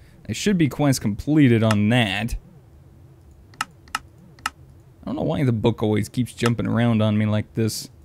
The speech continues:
There we go. And we get another one K in return. A four K? Oh, nice. You get a four K in return as well. Very cool.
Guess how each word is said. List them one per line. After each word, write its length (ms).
There 120
we 120
go. 320
And 180
we 80
get 160
another 320
one 260
K 440
in 180
return. 580
A 80
four 220
K? 380
Oh, 160
nice. 320
You 160
get 100
a 40
four 260
K 160
in 100
return 300
as 100
well. 340
Very 440
cool. 580